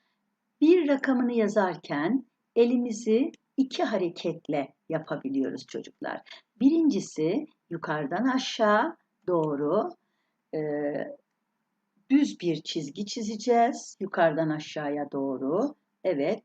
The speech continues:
hemen birlikte yapalım. Yazarken de tamamladıktan sonra bu sayının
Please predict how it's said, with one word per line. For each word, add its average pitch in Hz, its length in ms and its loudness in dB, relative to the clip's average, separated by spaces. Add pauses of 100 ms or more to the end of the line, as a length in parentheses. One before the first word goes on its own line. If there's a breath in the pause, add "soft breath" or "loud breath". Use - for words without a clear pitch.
(140)
hemen 214 520 0
birlikte 160 420 -4
yapalım. 151 720 -2 (460)
Yazarken 196 800 0
de 139 320 -2 (280)
tamamladıktan 185 920 -2
sonra 165 760 -4 (580)
bu 294 240 0
sayının 170 760 0